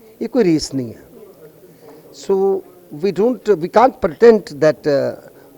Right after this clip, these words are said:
we are trying to dominate। ਇਹ ਇੱਕ, ਅ, ਮਨੋਰੰਜਨ ਦਾ ਇੱਕ ਜ਼ਰੀਆ ਵਾ, ਇੱਕ ਵਿਚਾਰ ਸਾਂਝੇ ਕਰਨ ਦਾ ਜ਼ਰੀਆ ਸ-, ਗੀ-, ਅ, ਗੀਤਾਂ ਰਾਹੀਂ,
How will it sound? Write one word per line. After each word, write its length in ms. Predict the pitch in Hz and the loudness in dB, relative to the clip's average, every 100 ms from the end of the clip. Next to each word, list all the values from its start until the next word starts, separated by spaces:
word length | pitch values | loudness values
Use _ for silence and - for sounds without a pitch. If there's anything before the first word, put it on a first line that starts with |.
| 135 | 0
we 40 | |
are 100 | 175 | 2
trying 300 | - 165 202 220 | 2 2 2 2
to 140 | 165 | 4
dominate। 560 | 143 131 120 110 - - - - - - - - - - - - - - - 202 | 4 4 -4 -10 -12 -12 -10 -14 -20 -20 -20 -20 -20 -20 -20 -20 -20 -20 -6 0
ਇਹ 200 | 233 - | 2 0
ਇੱਕ, 280 | 208 - 196 | -4 -2 0
ਅ, 500 | 180 160 147 131 - | 2 2 0 -2 -2
ਮਨੋਰੰਜਨ 540 | 143 170 180 185 208 | 0 4 4 4 4
ਦਾ 200 | 196 190 190 | 4 2 2
ਇੱਕ 240 | 151 - | -6 -6
ਜ਼ਰੀਆ 380 | 127 131 135 139 | -2 0 0 -2
ਵਾ, 200 | 127 147 - _ _ - - - | -2 -6 -14 _ _ -20 -4 0
ਇੱਕ 260 | 185 - | 0 -2
ਵਿਚਾਰ 520 | 156 160 - 160 185 | -4 2 6 8 8
ਸਾਂਝੇ 400 | 190 - 180 180 | 6 4 2 4
ਕਰਨ 280 | 175 156 147 | 2 2 0
ਦਾ 140 | 143 139 | 0 0
ਜ਼ਰੀਆ 640 | 139 135 123 143 143 131 | -2 -2 0 0 0 -4
ਸ-, 120 | - - - 73 - - _ - | -6 -14 -18 -18 -20 -20 _ -20
ਗੀ-, 300 | 110 - 147 | -20 -4 0
ਅ, 20 | 135 | 0
ਗੀਤਾਂ 320 | 127 143 165 147 | -4 2 6 6
ਰਾਹੀਂ, 220 | 139 | 2